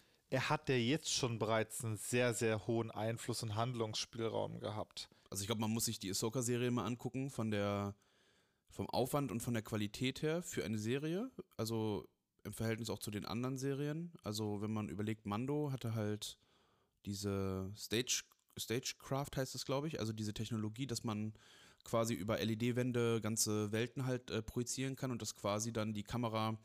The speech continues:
Speaker 2: ähm, ja, quasi sich da im drei D Space bewegen kann,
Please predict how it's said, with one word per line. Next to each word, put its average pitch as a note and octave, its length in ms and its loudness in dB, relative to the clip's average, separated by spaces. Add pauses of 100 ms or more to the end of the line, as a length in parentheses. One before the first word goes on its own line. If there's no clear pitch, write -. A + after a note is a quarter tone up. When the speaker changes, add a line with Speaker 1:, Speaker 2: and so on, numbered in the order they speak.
(500)
Speaker 2:
ähm, G#2 540 0
ja, G2 160 -2
quasi G#2 400 -2
sich G#2 160 -4
da G2+ 100 0
im G2 180 -2
drei G2+ 220 -2
D A2 100 0
Space G#2 300 -2
bewegen A2 320 -2
kann, C3+ 240 -2